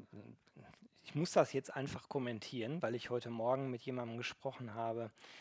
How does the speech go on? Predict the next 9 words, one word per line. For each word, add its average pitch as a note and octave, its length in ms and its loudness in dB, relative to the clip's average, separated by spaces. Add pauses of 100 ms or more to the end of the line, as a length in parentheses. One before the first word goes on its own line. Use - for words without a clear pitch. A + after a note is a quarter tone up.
(320)
Äh, A2 240 -2
da A2 120 -4
ging's B2+ 260 -2
um C#3 120 -4
Rassismus, A#2+ 880 -4
äh, A2+ 580 -4
in A2+ 300 -8
Unternehmen. G#2 760 -8
Und, G#2 300 -10